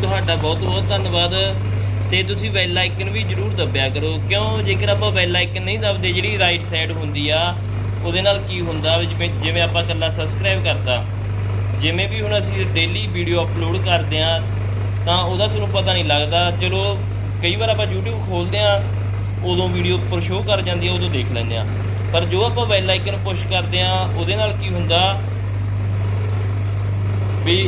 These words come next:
ਜਿਹੜੀ ਵੀ ਵੀਡੀਓ ਆਪਾਂ ਅਪਲੋਡ ਕਰਦੇ ਹਾਂ ਉਹਦਾ ਤੁਰੰਤ ਤੁਹਾਡੇ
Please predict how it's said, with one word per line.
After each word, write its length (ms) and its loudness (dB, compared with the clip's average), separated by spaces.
ਜਿਹੜੀ 260 2
ਵੀ 100 -2
ਵੀਡੀਓ 320 0
ਆਪਾਂ 340 2
ਅਪਲੋਡ 340 2
ਕਰਦੇ 260 2
ਹਾਂ 60 2
ਉਹਦਾ 140 0
ਤੁਰੰਤ 420 0
ਤੁਹਾਡੇ 720 2